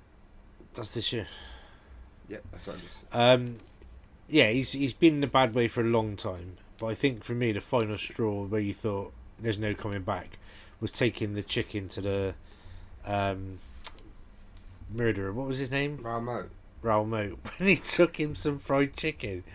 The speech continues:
Speaker 1: you're like, "What the fuck?" There's a police standoff and Gaza turns up with some chicken.
Speaker 2: Imagine that. This poor g-, Sierra ten for that's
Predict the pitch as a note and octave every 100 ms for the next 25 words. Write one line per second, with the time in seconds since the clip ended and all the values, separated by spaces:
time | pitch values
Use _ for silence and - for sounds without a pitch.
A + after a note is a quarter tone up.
0 | - - D3 E3+ E3+ E3 E3 F3+ G#3 D3+
1 | - - F#3+ C#3+ F2 - - - D#3+ -
2 | F#3+ F#3 - E3+ E3+ C3 A2 B2+ D#3 D#3
3 | D3 - A#2+ A2 G#2 G2+ G#2+ - - -
4 | C3+ C3 B2+ - D3+ A2+ F2 - - -
5 | - - - - - - G#3 A#3 A#3+ F3+
6 | - - - - - - A#2 - - -
7 | - - B2 A2+ A2+ - A2+ - B2 B2+